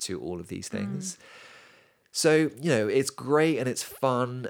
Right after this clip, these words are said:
Speaker 1: and it's exciting to look at some of the research and to dive into it at times. But again, and also speaking to so many of my colleagues these days, I think you get to a point in clinical practice where you go, "The research and going that deep just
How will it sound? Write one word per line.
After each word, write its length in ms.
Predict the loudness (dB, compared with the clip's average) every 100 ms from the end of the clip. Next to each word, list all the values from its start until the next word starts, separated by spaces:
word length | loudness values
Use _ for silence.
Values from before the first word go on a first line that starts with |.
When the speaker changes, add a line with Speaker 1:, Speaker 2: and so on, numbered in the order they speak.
| -4
Speaker 1:
and 260 | -2 -2
it's 280 | -4 -6 -6
exciting 800 | -4 -4 -2 -2 -2 -4 -4 -6
to 120 | -8
look 300 | -6 -4 -4
at 80 | -6
some 160 | -6 -4
of 100 | -6
the 80 |
research 680 | -6 -6 -4 -4 -4 -6 -10
and 120 | -12 -12
to 80 |
dive 340 | -6 -4 -4 -4
into 260 | -8 -8
it 60 | -8
at 80 | -8
times. 420 | -10 -10 -10 -10
But 300 | -4 -2 -4 _ _ _ _ _ _ -4
again, 380 | 2 2 2
and 120 | 0 0
also 280 | 0 0
speaking 420 | -2 -2 -2 -2 -6
to 80 |
so 220 | -4 -4 -2
many 160 | -4
of 80 | -6
my 80 | -8
colleagues 560 | -8 -4 -2 -4 -6
these 240 | -10 -10 -8
days, 520 | -8 -8 -8 -8 -10 -12 _ _ _ _ _ _ -10 -8
I 80 |
think 300 | -4 -4 -4
you 80 | -4
get 180 | -2 -4
to 60 | -6
a 40 |
point 260 | -4 -4 -4
in 80 | -8
clinical 340 | -10 -10 -10
practice 500 | -8 -6 -6 -10 -8
where 120 | -6
you 100 | -6
go, 380 | -4 -4 -4 -6 -12 _ _ _ _ _ _ _ -20 _ -6
"The 140 | -4
research 720 | -2 0 0 0 0 0 -2
and 140 | -6 -4
going 300 | -2 -2 -4
that 260 | -6 -6
deep 360 | -6 -6 -6 -8
just 300 | -6 -6 -8